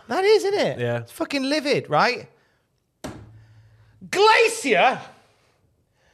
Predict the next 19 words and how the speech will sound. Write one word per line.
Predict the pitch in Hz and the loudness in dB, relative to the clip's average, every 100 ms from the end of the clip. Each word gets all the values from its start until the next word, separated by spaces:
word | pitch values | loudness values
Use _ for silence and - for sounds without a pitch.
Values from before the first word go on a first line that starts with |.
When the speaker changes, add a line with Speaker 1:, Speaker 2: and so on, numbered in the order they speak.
| _ | _
Speaker 1:
fucking | _ - 494 - 415 339 | _ -2 -2 2 0 2
debuted | 370 392 392 359 370 330 | 4 4 4 6 6 6
on | 320 | 4
W | 320 320 311 | 4 4 2
C | - 302 | 0 2
W | 285 277 277 | 4 4 0
Pro. | - 254 214 131 110 - _ _ _ _ _ _ _ _ - _ _ - | 2 2 4 0 -4 -12 _ _ _ _ _ _ _ _ -20 _ _ -6
Speaker 2:
I | 147 | -2
think | 170 | 2
that | 190 | 0
tells | 190 202 170 | 4 2 4
you | 170 | 2
everything | 156 156 147 | 2 0 0
you | 143 | 0
need | 139 | -2
to | - | -2
know | 135 160 | -2 0
about | 143 117 92 | 0 -2 -4
Glacier. | 107 107 - 113 123 | -4 -6 -6 -6 -8